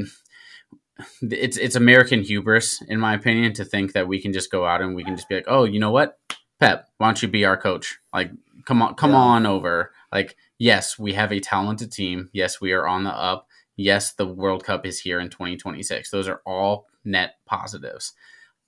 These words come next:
Speaker 1: Pep and Mourinho and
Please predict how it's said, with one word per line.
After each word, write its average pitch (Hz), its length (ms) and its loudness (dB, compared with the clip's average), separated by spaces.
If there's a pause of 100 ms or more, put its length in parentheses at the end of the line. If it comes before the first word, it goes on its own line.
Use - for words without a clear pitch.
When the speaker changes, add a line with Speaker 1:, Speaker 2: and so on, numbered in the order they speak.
(720)
Speaker 1:
Pep 127 360 2 (340)
and 107 140 0
Mourinho 95 640 0 (340)
and 90 340 -8